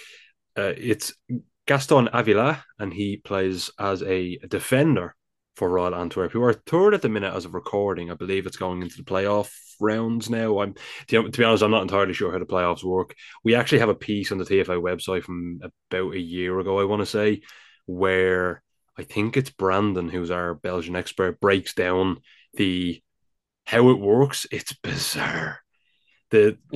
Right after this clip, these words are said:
Speaker 1: like,
Speaker 2: Yeah.
Speaker 1: it's, it's crazy. Like, it, it's so alien. If you watch, if you watch top five league football or just Premier League or anything like that, it's incredibly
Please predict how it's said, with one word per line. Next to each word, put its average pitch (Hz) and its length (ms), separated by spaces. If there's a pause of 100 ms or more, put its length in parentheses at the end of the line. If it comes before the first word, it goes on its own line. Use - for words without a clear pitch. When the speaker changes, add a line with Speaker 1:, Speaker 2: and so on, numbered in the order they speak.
(420)
Speaker 1:
like, 117 220
Speaker 2:
Yeah. 95 80
Speaker 1:
it's, 120 280
it's 131 420
crazy. 101 1080
Like, 107 220
it, 110 260
it's - 160
so 127 480
alien. 113 500
If 95 120
you 131 140
watch, 120 500 (500)
if 110 160
you 151 180
watch 139 380
top - 320
five 104 300
league 98 260
football 92 560
or 90 80
just 85 240
Premier 98 380
League 90 320
or 90 180
anything 92 240
like 90 160
that, 90 200 (720)
it's 120 160
incredibly 117 1120